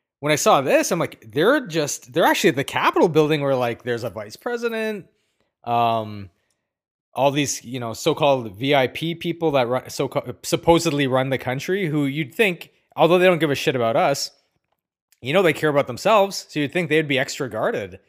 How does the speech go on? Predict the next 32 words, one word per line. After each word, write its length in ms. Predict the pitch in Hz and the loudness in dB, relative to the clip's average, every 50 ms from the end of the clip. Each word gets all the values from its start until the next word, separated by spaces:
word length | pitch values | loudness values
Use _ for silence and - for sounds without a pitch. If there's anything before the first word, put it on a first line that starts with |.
| _ _ _ _ _ _ _ _ _ _ _ | _ _ _ _ _ _ _ _ _ _ _
you 80 | - 120 | -10 -8
know, 140 | 120 120 120 | -6 -6 -6
meaning 320 | 123 127 135 135 135 131 | -4 -4 -4 -4 -4 -2
guarded 380 | 120 135 139 143 139 143 127 123 | 0 2 2 4 4 2 0 -4
as 120 | 117 107 | -4 -6
in, 160 | 127 120 113 | -6 -8 -6
like, 160 | 110 110 107 - | -8 -8 -6 -6
having 220 | 131 120 120 117 | -6 -6 -4 -4
a 60 | 113 | -4
lot 180 | 113 113 117 113 | -2 -2 -2 -2
of 100 | 101 - | -4 -8
security. 520 | - 104 - - 127 156 185 160 113 107 | -12 -14 -12 -10 -8 -6 -6 -6 -6 -8
And 200 | 110 113 110 98 - _ _ _ _ _ _ | -8 -10 -12 -14 -18 _ _ _ _ _ _
I 80 | - 196 | -4 -2
just, 340 | 233 190 - - _ _ - - - - - _ _ | -2 -4 -6 -8 _ _ -20 -20 -20 -20 -20 _ _
first 180 | - 175 170 - | 0 0 2 2
thing 120 | 202 165 | 2 0
I 20 | 143 | 0
said 180 | - - 160 139 | 0 -2 -4 -2
to 60 | 143 | -4
my 80 | 131 | -6
friends 200 | 110 151 196 226 | -4 -6 -6 -6
was 100 | 196 135 | -8 -8
like, 100 | - - | -8 -8
"I 60 | - 123 | -6 -4
don't 160 | 131 143 143 | -4 -2 -2
understand. 380 | 139 131 127 - 160 180 202 | -4 -4 -4 -4 -4 -4 -2
Like, 240 | 139 101 - - - _ _ _ _ _ _ | -4 -4 -6 -8 -14 _ _ _ _ _ _
how 120 | - 127 131 | -4 -4 -2
come 220 | - 165 151 143 | 0 -2 -2 0
they're, 180 | 143 127 101 107 | -2 -4 -4 -6
like, 220 | 123 120 107 | -6 -6 -6